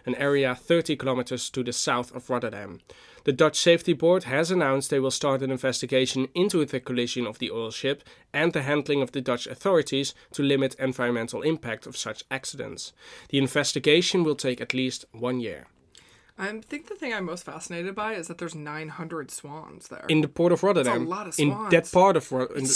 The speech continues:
Speaker 1: the
Speaker 2: so many swans.
Speaker 1: Yeah, and it's in that, only in that part of the
Speaker 2: Yeah.
Speaker 1: port of Rotterdam, because it was only very concealed and very i-, isolated problem. So imagine how many swans are there in the
Speaker 2: I
Speaker 1: rest of the
Speaker 2: know.
Speaker 1: port.
Speaker 2: There's so many swans.
Speaker 1: Yeah. Uh, the other update is on the mass exam failings in Maastricht.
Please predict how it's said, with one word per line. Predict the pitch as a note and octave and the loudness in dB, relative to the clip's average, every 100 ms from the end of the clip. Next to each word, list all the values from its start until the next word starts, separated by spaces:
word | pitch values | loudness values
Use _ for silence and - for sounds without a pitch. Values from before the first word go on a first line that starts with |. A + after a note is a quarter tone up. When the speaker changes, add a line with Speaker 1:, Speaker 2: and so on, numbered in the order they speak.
| - | 2
Speaker 1:
the | D4 | 0
Speaker 2:
so | D4 | -4
many | D4 D4+ | -6 -6
swans. | - C#4 E4 E4 F#3 C#3 - | -8 -6 -6 -4 -6 -8 4
Speaker 1:
Yeah, | F3+ | 6
and | D3+ | 6
it's | D3+ | 6
in | E3 D#3 | 4 4
that, | E3+ E3 - | 4 4 6
only | F3 F3+ | 8 8
in | D#3+ | 6
that | D#3 D#3 | 4 2
part | - F3+ F#3 | 4 4 4
of | - | -2
the | C4+ | 0
Speaker 2:
Yeah. | D4 | 2
Speaker 1:
port | C4 | 2
of | - | 2
Rotterdam, | C3+ B2+ C3 | 0 2 0
because | C#3 C3+ C#3 | 0 0 0
it | C#3 | 0
was | D#3 C#3 | 0 2
only | D3 C#3+ | 2 2
very | C#3+ C#3 C3+ B2+ - _ | 2 2 0 -2 -8 _
concealed | C#3+ B2+ - D#3 D3 C#3 | -6 -4 2 4 4 2
and | |
very | C3+ C3 | 0 2
i-, | C3 - | 2 2
isolated | C#3+ C#3 B2+ B2+ - | 0 0 0 -2 -2
problem. | D#3+ D#3 B2 A#2+ C3+ | 0 0 -2 -8 -12
So | - C#3 C#3 | -4 0 0
imagine | C#3 C#3 D3 C3 | 2 2 2 0
how | B2+ C3 | -4 -2
many | B2+ | -2
swans | B2+ - C3+ C3 | -4 -4 -4 -2
are | B2 | -4
there | B2+ B2+ | -4 -4
in | A#2 | -4
the | C3 | -4
Speaker 2:
I | |
Speaker 1:
rest | D3+ - | -4 -4
of | - | -8
the | |
Speaker 2:
know. | - | -8
Speaker 1:
port. | A2 - | -8 -8
Speaker 2:
There's | E3+ | -10
so | - A3 | -10 -8
many | A3+ A3+ | -10 -12
swans. | A3 A3 A#3 C#3 | -14 -14 -12 -8
Speaker 1:
Yeah. | C3+ F#2 - - - - - - - - - | -6 -8 -16 -20 -20 -20 -20 -20 -20 -20 -4
Uh, | C#3 D3 | 0 4
the | E3 F3+ | 8 8
other | F#3+ | 8
update | D3+ C#3+ D#3 G3+ F#3 | 6 4 6 6 4
is | C#3+ - | 0 0
on | C3+ C3 | 0 0
the | B2+ | 2
mass | C3+ C3+ - | 2 0 -2
exam | B2+ C#3 B2+ | -4 0 0
failings | B2 C3 A#2+ A#2+ - | 0 0 0 -2 -4
in | B2 | -4
Maastricht. | A2+ - - G3 - | -4 -4 0 0 -2